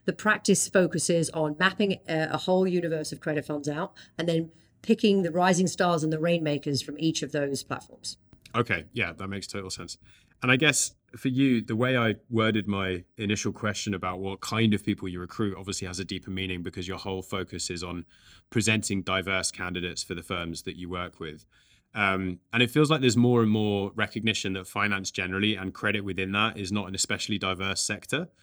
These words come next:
Speaker 2: So maybe you could just give an overview of how things stand today from that perspective. Um, you know, how is the industry doing when it comes to diversity today?
Speaker 1: So the industry's doing, um, an okay job,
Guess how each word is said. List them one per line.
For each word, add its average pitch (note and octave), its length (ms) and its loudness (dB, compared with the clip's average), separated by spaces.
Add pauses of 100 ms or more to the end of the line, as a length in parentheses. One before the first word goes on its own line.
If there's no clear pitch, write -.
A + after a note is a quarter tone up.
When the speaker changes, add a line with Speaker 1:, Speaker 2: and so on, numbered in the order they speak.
(300)
Speaker 2:
So A2+ 200 2
maybe B2+ 280 6
you B2+ 180 4
could - 140 -2
just - 160 -4
give A2 120 2
an G2+ 100 2
overview F#2+ 640 0
of F#2 120 -8
how F#2+ 240 -4
things F#2 360 -2
stand F2+ 360 -2
today E2+ 380 -6
from F2 200 -10
that E2+ 220 -10
perspective. - 720 -10 (420)
Um, F2 400 -4
you A2 80 -4
know, E2 160 -4
how A2+ 220 6
is A2+ 80 4
the G#2+ 100 4
industry G2 300 0
doing E2+ 520 -2
when F#2+ 140 -8
it F2+ 100 -10
comes F#2 220 -8
to - 80 -8
diversity E2+ 580 -10
today? D2+ 340 -14 (840)
Speaker 1:
So A#3+ 280 8
the A#3+ 160 10
industry's D4 360 8
doing, F#3 560 10
um, E3+ 540 2
an A3+ 180 4
okay A#3+ 380 4
job, - 340 0